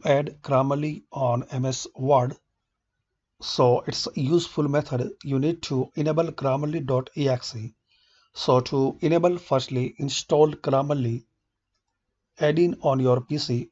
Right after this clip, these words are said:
by using official site of Grammarly. So click on install, and after that press Windows key plus R. Now type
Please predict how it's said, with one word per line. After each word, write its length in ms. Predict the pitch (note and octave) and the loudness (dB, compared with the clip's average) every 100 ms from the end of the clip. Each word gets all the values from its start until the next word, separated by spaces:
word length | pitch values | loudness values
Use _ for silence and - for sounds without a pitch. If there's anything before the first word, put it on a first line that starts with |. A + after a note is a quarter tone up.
| - | -12
by 240 | B2+ C3+ | -8 -2
using 500 | B2+ B2+ C3+ E3 D#3+ - _ _ _ - | -2 -2 -4 -4 -6 -10 _ _ _ 0
official 540 | D#3 - D#3+ - E3 | 0 2 -2 -2 -4
site 360 | D#3 - C3+ C3 - | -2 0 0 0 0
of 260 | B2+ - | 0 -2
Grammarly. 640 | - C3 C3 C3 A2+ A#2 - _ _ _ _ _ _ _ _ _ _ _ _ - | -4 0 0 0 -2 -6 -12 _ _ _ _ _ _ _ _ _ _ _ _ -12
So 280 | - B2+ | -2 0
click 200 | A#2 B2+ | 0 0
on 120 | B2+ C3 | 0 0
install, 500 | C3+ - D#3+ D3+ E3 - _ _ _ _ _ _ _ _ _ _ _ _ _ _ _ _ - | -2 -2 2 2 2 -8 _ _ _ _ _ _ _ _ _ _ _ _ _ _ _ _ -2
and 280 | C#3+ C3 B2 - | 2 4 2 0
after 200 | D3+ E3 | 2 2
that 240 | D3+ - - - | 4 2 0 -2
press 320 | C#3+ C3+ - | 0 0 -2
Windows 460 | F3 C#3+ D3+ D#3 | -6 0 0 0
key 140 | - E3+ | -4 -8
plus 340 | D#3 C3 C3 - | -2 -2 -2 -2
R. 280 | C3 A#2 - _ _ _ _ _ _ _ _ _ _ _ _ _ _ _ _ _ _ _ - | -4 -4 -8 _ _ _ _ _ _ _ _ _ _ _ _ _ _ _ _ _ _ _ -2
Now 200 | C#3+ C3+ | 0 2
type 340 | C#3+ E3 - | 4 2 -2